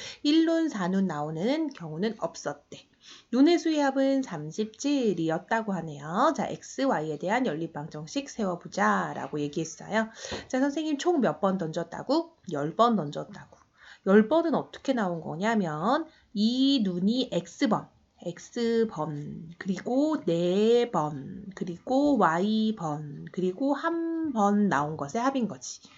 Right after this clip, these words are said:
자, 예쁘게 정리하면 X 더하기 Y는 오라고 쓸 수 있겠네요. 자, 그다음에 눈의 수로 선생님 식을 하나 더 세워보겠습니다. 이의 눈의 수는 X번 나왔어. 그쵸? 그럼 눈의 수의 합은, 자, 이 엑스,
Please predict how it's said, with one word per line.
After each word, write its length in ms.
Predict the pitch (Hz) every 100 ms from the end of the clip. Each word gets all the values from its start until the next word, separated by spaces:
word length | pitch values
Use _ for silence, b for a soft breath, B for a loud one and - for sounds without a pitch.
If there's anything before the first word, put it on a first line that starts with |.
| B B B
자, 140 | - 202
예쁘게 440 | 175 180 285 302
정리하면 840 | 240 185 226 277 262 247 240 240
X 300 | 202 - -
더하기 380 | 196 180 175 170
Y는 560 | 156 139 139 196 269 -
오라고 680 | 180 185 165 143 131 190 269
쓸 180 | 277 285
수 120 | -
있겠네요. 680 | 170 180 170 156 156 294 - B B B B B
자, 120 | - 277
그다음에 300 | 254 254 247
눈의 400 | 196 240 320 311
수로 540 | 294 214 160 165 240
선생님 320 | 269 247 220
식을 260 | 202 247 240
하나 220 | 175 156
더 140 | 165 -
세워보겠습니다. 760 | 220 247 185 147 - - - - _ _ B B B -
이의 400 | 208 240 330 302
눈의 280 | 214 202 196
수는 300 | 175 208 240
X번 440 | 156 - 254 262
나왔어. 380 | 196 131 135 -
그쵸? 280 | 156 - 277 -
그럼 100 | 214 185
눈의 280 | 202 226
수의 240 | 220 190 175
합은, 720 | 214 277 277 240 311 311 -
자, 180 | - 170
이 240 | 185 190 262
엑스, 800 | 262 - - 196 180 247 311